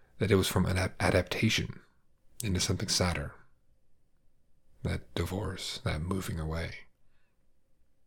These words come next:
Now, there's a reference to structure there, and a lot of students played with structure. Most students played with the structure of repetition in this poem, but others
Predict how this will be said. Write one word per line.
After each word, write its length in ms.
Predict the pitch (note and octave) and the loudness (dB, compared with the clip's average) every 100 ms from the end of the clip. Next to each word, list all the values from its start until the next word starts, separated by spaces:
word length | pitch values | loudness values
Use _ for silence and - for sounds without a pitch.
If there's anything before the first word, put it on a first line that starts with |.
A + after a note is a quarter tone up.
| - - _ - - | -20 -20 _ -20 -2
Now, 300 | G#2+ F#2+ - - - - - - | 2 4 2 -6 -20 -20 -14 2
there's 160 | G#2+ | 4
a 60 | G2 | 6
reference 720 | G2+ C3 A#2+ A#2+ G2 - - - - - - - | 8 8 8 6 6 4 0 -4 -20 -20 -16 -4
to 520 | - G#2 F#2+ F2+ D#2 | 4 8 8 6 2
structure 540 | - - G#2+ - G#2 | 0 6 6 8 4
there, 200 | F2+ G2+ | 4 4
and 100 | F2+ | 6
a 20 | F#2 | 6
lot 380 | F#2 G2+ G#2+ | 8 10 8
of 120 | G2+ - | 6 2
students 460 | - F#2+ E2 D#2 | 2 2 2 -2
played 400 | - - F2 E2 | -4 0 2 2
with 120 | G2 | -2
structure. 680 | - - E2+ - - - - - - - | -2 0 -2 -2 -4 -4 -6 -14 -12 0
Most 640 | G#2 A2+ C3 B2 - - | 6 8 8 6 -2 -6
students 500 | - G2+ F2 D2+ - - - | 0 2 4 2 -2 -6 -8
played 320 | - F#2 E2+ | 0 2 2
with 460 | F2 F2 - - - | 2 0 0 -8 -4
the 280 | F2 E2+ F2 | -2 0 0
structure 680 | - - F#2+ - G2 F2+ | 0 4 4 4 4 4
of 320 | E2+ E2 E2 G#2 | 4 2 2 2
repetition 920 | F2+ F2 - - - - - F2 E2+ | 0 0 -4 -2 2 4 4 2 2
in 300 | C2+ E2+ E2 | 0 0 0
this 260 | D#2+ D#2 - | -2 -2 -4
poem, 580 | - F#2 E2 D#2+ F2+ F#2+ | 0 2 4 2 0 0
but 180 | - - | 0 4
others 760 | C#3 A#2 D#2+ G#2 C#3+ - - | 6 6 2 -2 -4 -6 -8